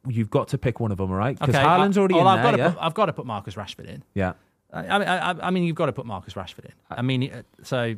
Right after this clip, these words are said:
Speaker 2: yeah, I, I, I think he's, uh, from saying in the summer, I would probably think it's time to sell Rashford.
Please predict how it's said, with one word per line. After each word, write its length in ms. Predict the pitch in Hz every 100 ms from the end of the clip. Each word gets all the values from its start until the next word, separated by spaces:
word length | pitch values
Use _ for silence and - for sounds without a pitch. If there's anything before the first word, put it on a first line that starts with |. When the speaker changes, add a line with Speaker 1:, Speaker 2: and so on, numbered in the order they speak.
| -
Speaker 2:
yeah, 220 | 131 107 87 _ -
I, 220 | 107 - - -
I, 320 | - 113 117
I 100 | -
think 240 | 104 120 107
he's, 300 | 113 101 -
uh, 320 | 107 104 101 - _ _ _ _ _ _ _ _ _
from 180 | - 170
saying 300 | - 208 208
in 100 | 180
the 60 | 170
summer, 280 | 185 165 120
I 60 | 120
would 140 | 120
probably 240 | 139 127
think 240 | 120 135 127
it's 100 | -
time 280 | - 123 117
to 80 |
sell 240 | 110 127 113
Rashford. 520 | 101 98 - 95 -